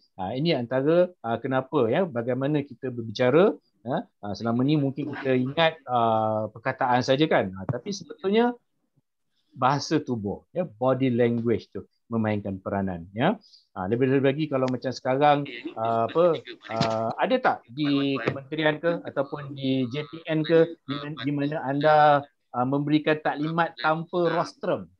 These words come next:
Ha, ada tak? Dah, dah, dah try tak? Kan? Ha, sekarang dah, dah more towards that kan? Ha, and then kita nampak dah punya macam apa, ha, menteri-menteri kan, menteri-menteri di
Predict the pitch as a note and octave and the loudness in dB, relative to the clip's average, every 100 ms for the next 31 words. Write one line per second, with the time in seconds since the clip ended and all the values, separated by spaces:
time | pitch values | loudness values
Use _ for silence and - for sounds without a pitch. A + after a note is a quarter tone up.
0 | _ A#2+ C3+ B2 B2+ A3 B3 B2 - _ | _ -6 -4 -4 -2 -2 0 -2 -2 _
1 | - F3+ F3+ G3 F#3 G3+ G3+ B3+ F3+ E3 | -8 -4 -2 -4 -4 -4 -2 0 0 -2
2 | - _ _ _ _ _ _ _ _ _ | -6 _ _ _ _ _ _ _ _ _
3 | - B3+ C#4+ _ - C3 A#2 D#3 G3 G#3+ | -6 -6 -8 _ -8 -6 -4 0 0 2
4 | F#3 F#3 - D#3+ D#3+ D#3+ D3+ E3+ E3+ E3 | 0 -2 -6 -2 -2 -2 -4 -2 -2 0
5 | D#3+ D3+ C#3 A#2+ C#3 A3 A3+ _ G#2+ G3+ | -2 -2 -4 -4 -4 -6 -8 _ -14 -10
6 | B2 G3 F3 F3 E3+ E3+ D#3+ D3+ C#3+ - | -2 0 0 0 2 4 2 2 -4 -6
7 | - - D3+ D3 C#3 - C#3 C#3 C#3 _ | -16 -14 -10 -8 -8 2 4 4 -2 _
8 | _ - _ _ _ C3 C3 A3 A3+ _ | _ -20 _ _ _ -4 2 0 0 _
9 | - B2 B2 A#2+ D#3 D#3 F3+ E3+ E3 F3 | -4 2 2 4 2 2 2 2 2 2
10 | E3+ D#3+ E4+ D3 C#3 C#3+ C#3+ C#3+ D3+ C#3+ | 2 0 -2 -4 -6 -2 -2 -2 -2 -2